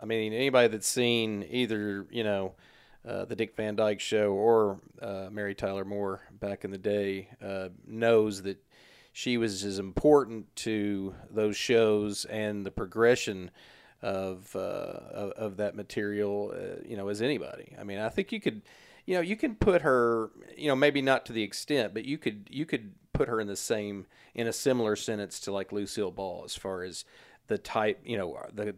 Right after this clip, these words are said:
type of comedy that she brought, uh, to her individual shows. And she was, you know,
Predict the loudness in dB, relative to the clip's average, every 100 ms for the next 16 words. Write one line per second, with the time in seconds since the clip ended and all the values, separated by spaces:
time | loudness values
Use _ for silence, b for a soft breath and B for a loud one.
0 | _ 0 2 2 0 -8 -4 -2 0 -2
1 | -4 -6 -6 -8 -8 -8 -6 -4 -6 -8
2 | -16 _ _ _ _ -12 -10 -10 -14 -16
3 | -20 _ -2 0 0 -4 -4 -8 -10 -8
4 | -6 -4 -6 -8 -4 -2 -2 -4 -10 -10
5 | -10 -8 -6 -4 -4 -6 -10 -10 -10